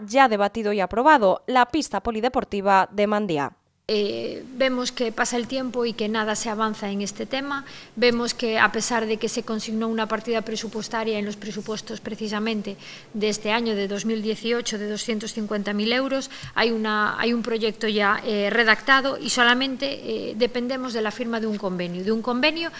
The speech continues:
Speaker 2: entre la entidad vecinal y entre el Concello de Ferrol para la cesión del suelo que pertenece a la, mm, entidad vecinal y poder así, eh, desbloquear también este tema. Los vecinos ya hace tiempo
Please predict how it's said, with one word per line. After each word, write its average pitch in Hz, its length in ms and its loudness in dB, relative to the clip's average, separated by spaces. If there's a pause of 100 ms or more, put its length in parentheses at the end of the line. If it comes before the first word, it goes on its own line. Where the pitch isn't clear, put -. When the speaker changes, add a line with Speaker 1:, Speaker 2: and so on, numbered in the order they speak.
(200)
Speaker 2:
entre 214 500 -2
la 214 140 -2
entidad 220 340 2
vecinal 240 460 0
y 214 80 0
entre 202 160 -4
el 196 40 -6
Concello 214 380 -2
de 214 100 -4
Ferrol 269 380 -2 (240)
para 254 440 4 (120)
la 233 180 2
cesión 233 480 -2
del 202 180 0
suelo 190 480 -2
que 180 100 -10
pertenece 202 600 -4 (340)
a 196 140 0
la, 180 300 0
mm, 170 240 -10
entidad 214 460 2
vecinal 220 600 4
y 247 80 0
poder 220 300 2
así, 214 360 0 (300)
eh, 214 200 0
desbloquear 208 560 4
también 190 360 -4
este 190 260 -8
tema. 160 380 -12
Los 208 220 -2
vecinos 226 300 -2 (160)
ya 214 180 4
hace 208 240 -6
tiempo 214 400 -4